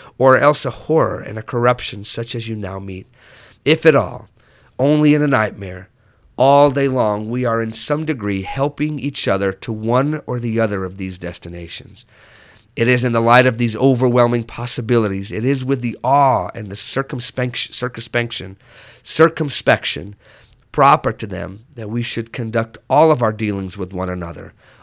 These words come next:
all friendships, all loves, all play, all politics. There are no ordinary people. You have never talked to a mere mortal." Nations,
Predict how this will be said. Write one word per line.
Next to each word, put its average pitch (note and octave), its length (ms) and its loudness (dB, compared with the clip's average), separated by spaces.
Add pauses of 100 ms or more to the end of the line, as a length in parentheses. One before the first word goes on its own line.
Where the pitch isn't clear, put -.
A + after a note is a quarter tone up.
(140)
all C3+ 240 6
friendships, - 720 -8 (100)
all C3+ 260 2
loves, G2+ 440 -4
all D3+ 260 2
play, G#2+ 320 -6
all C#3+ 240 -2
politics. F2 720 -12 (540)
There C3 540 4
are C3 120 -6
no A#2+ 260 2
ordinary G#2+ 600 2
people. - 480 -8 (400)
You A2 420 6
have G#2 300 -12
never G2+ 400 -2
talked - 540 -12 (500)
to A2 160 -6
a F#2+ 40 -4
mere G#2 300 -2
mortal." F#2+ 400 -4 (1040)
Nations, B2+ 800 -2